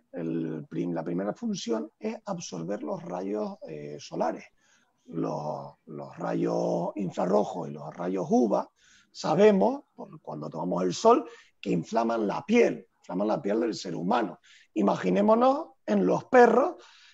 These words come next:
que su piel está recubierta por menos capas de células, o sea que es más fina, con lo cual la inflamación en los perros sería mucho mayor. Con lo cual es muy importante esa capa primera, esa capa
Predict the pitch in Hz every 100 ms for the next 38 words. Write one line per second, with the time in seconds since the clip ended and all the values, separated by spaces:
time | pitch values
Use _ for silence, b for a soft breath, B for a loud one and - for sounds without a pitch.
0 | B - 233 226 190 - - - - 190
1 | 160 233 240 208 - 226 226 - - -
2 | 190 170 202 202 208 196 185 202 196 208
3 | 180 170 160 156 269 233 160 151 147 -
4 | 190 175 170 151 - 269 202 - _ _
5 | - 190 175 202 202 214 202 208 202 175
6 | 214 196 175 214 247 294 - _ _ _
7 | - 208 185 208 233 - 196 233 233 -
8 | 226 175 - 185 233 - _ b b b
9 | - 180 196 190 214 214 175 170 247 302
10 | 240 214 175 - - 214 220 208 349 -
11 | b b b 202 185 202 185 - 185 175
12 | 220 254 _ _ _ _ 175 165 170 196
13 | 226 208 294 - - 160 175 170 160